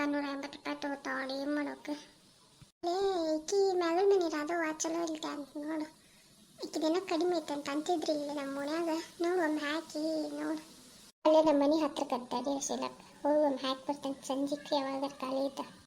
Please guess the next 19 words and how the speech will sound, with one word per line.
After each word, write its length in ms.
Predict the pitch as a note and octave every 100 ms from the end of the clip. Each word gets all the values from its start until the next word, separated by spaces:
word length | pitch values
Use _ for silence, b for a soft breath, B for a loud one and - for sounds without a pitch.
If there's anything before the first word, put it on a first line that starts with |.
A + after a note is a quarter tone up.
| _ _ _
ಮತ್ 300 | F4 F4 F4+
ನಿನ್ 200 | F4 E4+
ಮಗಳಿಗೆ 300 | E4 F4+ F4+
ಯಾರ 360 | E4+ F4 E4+
ನೋಡಕ್ 300 | E4 D#4 E4+
ಬಂದಿದ್ರ? 420 | E4 E4 D#4+ D#4 F4 F4+ - - _ _ -
ಇಲ್ 160 | F4 F4
ಬಿಡವ್ವ, 260 | E4+ D#4+ D#4+ -
ನಾವು 300 | D#4+ D#4 D#4+
ಹೇಳ್ಕೊತಾ 460 | D4+ D4 D#4 D#4 D4+
ಅದೇವಿ. 400 | D4 D#4 D#4+ F4+ F#4 - - - B B B -
ಮೊದ್ಲು 280 | D#4+ E4 E4+ E4+
ನನ್ 220 | D#4+ D#4
ಮಗನ್ 280 | D4+ D#4 D#4+
ಮಾಡೋಕೆ 400 | D4+ D4 D4 D4
ಅವನು 600 | C#4+ C#4+ C#4+ D4+ D4+ D4
ಆಲೆ 160 | D4+
ವಯಸ್ಸು 320 | D4 D4 D4 D4+
ದಾಟಿದ್ಯಾನ, 480 | D4+ D4 D4 C#4+